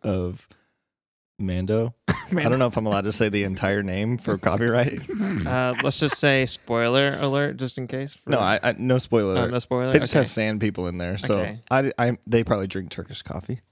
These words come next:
Speaker 2: No, they
Speaker 1: on Mando.
Speaker 2: <laughs> No, it's not sand coffee. <laughs> Anyways, Kendall's joining us for this episode.
Speaker 3: Yeah. So, random rant.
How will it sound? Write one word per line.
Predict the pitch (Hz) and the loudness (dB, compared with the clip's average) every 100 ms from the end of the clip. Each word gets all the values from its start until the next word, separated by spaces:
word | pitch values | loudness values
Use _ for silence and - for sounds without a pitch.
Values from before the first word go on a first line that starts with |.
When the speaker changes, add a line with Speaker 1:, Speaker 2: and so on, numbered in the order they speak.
| _ | _
Speaker 2:
No, | 175 175 156 | -4 -2 4
they | 120 | 4
Speaker 1:
on | 110 | 4
Mando. | 107 101 113 - - | 0 2 2 0 -2
Speaker 2:
<laughs> | - | -6
No, | 185 196 202 147 - _ - | 0 2 2 0 -4 _ -6
it's | 214 226 220 | -4 -2 -2
not | 208 208 | -2 -2
sand | 202 339 226 285 294 | -4 0 0 -2 -4
coffee. | - - - 123 - - - - - - - _ _ _ _ - - - - - | -6 -6 -10 -8 -6 -6 -14 -20 -20 -20 -20 _ _ _ _ -20 -20 -20 -14 -8
<laughs> | 214 _ - - - - - - - - _ _ - 196 | -8 _ -20 -20 -8 -2 -2 -4 -12 -18 _ _ -18 -2
Anyways, | 254 214 208 214 196 | 0 2 4 4 4
Kendall's | - 262 294 214 | 2 2 4 4
joining | 190 170 160 | 4 4 6
us | 156 156 | 4 2
for | 156 | 2
this | 151 151 | 6 6
episode. | 156 147 160 180 151 | 4 0 -2 -2 0
Speaker 3:
Yeah. | 147 135 _ _ _ _ _ - | -2 -4 _ _ _ _ _ -2
So, | 156 147 | 0 0
random | - 135 170 220 233 135 | 0 0 0 0 -2 -2
rant. | 117 110 120 - - | -4 -6 -8 -12 -20